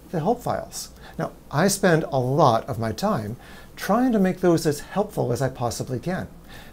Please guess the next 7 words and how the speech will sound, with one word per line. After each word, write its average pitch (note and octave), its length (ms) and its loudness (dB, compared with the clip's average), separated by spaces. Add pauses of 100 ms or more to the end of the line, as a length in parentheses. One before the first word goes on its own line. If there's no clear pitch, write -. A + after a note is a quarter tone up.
(360)
In A#3 180 6
there, G#2 320 0 (240)
in D3+ 160 4
addition G3+ 420 4
to F#3+ 120 2
a F3+ 80 2
complete A3 500 0